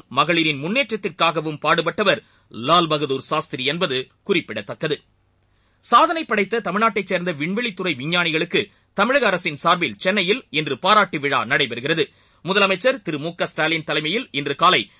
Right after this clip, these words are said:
கோட்டூர்புரத்தில் உள்ள அண்ணா நூற்றாண்டு நூலகத்தில் பத்து முப்பது மணிக்கு இதற்கான விழா நடைபெறுகிறது. இந்த விழாவில்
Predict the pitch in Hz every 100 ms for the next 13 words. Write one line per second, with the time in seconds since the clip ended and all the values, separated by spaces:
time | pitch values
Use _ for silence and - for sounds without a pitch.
0 | _ 240 294 302 254 196 185 180 160 160
1 | 196 - - 156 202 208 170 175 202 190
2 | 143 175 175 175 202 127 _ _ - 202
3 | 202 277 180 180 208 165 160 - 247 254
4 | 143 156 - 185 214 135 156 160 139 -
5 | 160 139 117 127 165 147 _ _ _ 180
6 | 220 214 269 226 277